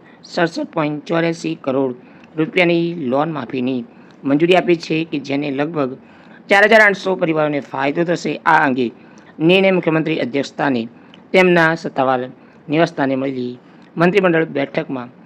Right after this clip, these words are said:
લેવામાં આવ્યું છે. તો મિત્રો, તમે જાણતા હશો કે રાજ્ય સરકાર જે અગત્યનો નિર્ણય લે છે, તો એ અંતર્ગત પંજાબની અંદર આ પ્રકારે નિર્ણય લેવામાં આવ્યો છે, તો ગુજરાતની અંદર આ પ્રકારે નિર્ણય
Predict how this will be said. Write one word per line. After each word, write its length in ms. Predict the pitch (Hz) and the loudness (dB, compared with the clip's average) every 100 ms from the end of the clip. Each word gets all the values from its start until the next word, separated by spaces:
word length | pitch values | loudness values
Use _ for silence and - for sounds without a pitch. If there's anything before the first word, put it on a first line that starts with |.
| - - - | -20 -20 -12
લેવામાં 580 | 120 117 120 147 - | -8 -6 -8 -10 -14
આવ્યું 200 | 113 110 | -14 -14
છે. 200 | - - - - - - - | -14 -18 -20 -20 -20 -20 -20
તો 80 | - | -18
મિત્રો, 160 | 113 123 | -14 -12
તમે 200 | 135 156 | -6 -2
જાણતા 360 | 190 196 180 | 0 0 0
હશો 200 | 135 - 123 - - - - - | -4 -6 -16 -18 -20 -20 -20 -4
કે 420 | 147 147 151 151 156 | 2 2 2 -6 -10
રાજ્ય 200 | 135 180 | -10 -8
સરકાર 480 | - 151 151 147 147 - - - - | -6 -6 -4 -6 -6 -14 -20 -20 -14
જે 140 | 151 151 | -2 -2
અગત્યનો 340 | 135 135 143 | 0 -4 -4
નિર્ણય 280 | 127 143 131 | -2 0 0
લે 140 | 120 | -4
છે, 420 | 117 156 - - - - - - | -6 -10 -12 -18 -20 -20 -8 -2
તો 160 | 196 - | -2 2
એ 80 | 208 | 0
અંતર્ગત 340 | 202 208 202 | 0 -2 -4
પંજાબની 440 | 190 151 165 180 180 | -2 -2 0 -2 -2
અંદર 180 | 180 180 | -2 -2
આ 80 | |
પ્રકારે 360 | 170 165 165 165 | -4 -4 -4 -2
નિર્ણય 320 | 165 170 139 117 - - - - - | -2 -4 -6 -10 -20 -20 -20 -20 -6
લેવામાં 420 | 135 165 185 175 | 2 4 4 2
આવ્યો 160 | 170 170 | 0 -2
છે, 300 | 165 165 160 | -2 -2 -2
તો 260 | 160 151 120 - - - - | 0 -2 -2 -12 -20 -20 -10
ગુજરાતની 460 | 151 135 156 165 175 | -4 2 2 2 0
અંદર 200 | 170 170 | -2 -2
આ 140 | 156 147 | -2 -2
પ્રકારે 360 | 165 151 156 | -2 -4 -4
નિર્ણય 320 | 151 143 143 | -2 -2 -2